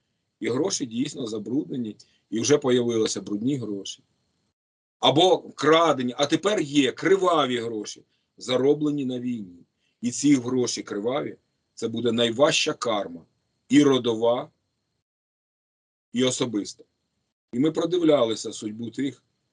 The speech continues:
хто заробив на яйцях, на куртках, на, на хлопцях.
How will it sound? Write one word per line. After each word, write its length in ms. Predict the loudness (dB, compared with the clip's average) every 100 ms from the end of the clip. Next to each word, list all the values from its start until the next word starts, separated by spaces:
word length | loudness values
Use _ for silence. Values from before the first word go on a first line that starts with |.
| _
хто 280 | -8 -4 -2
заробив 520 | -2 -2 -2 -2 -2
на 80 | 0
яйцях, 600 | 2 0 -2 -10 -18 _ _ _ _ _ _ _
на 80 | -18
куртках, 680 | -12 -4 -4 -4 -10 -18 _ _ _ _ -12
на, 320 | -8 -8 -10
на 120 | -14
хлопцях. 520 | -10 0 0 0 -8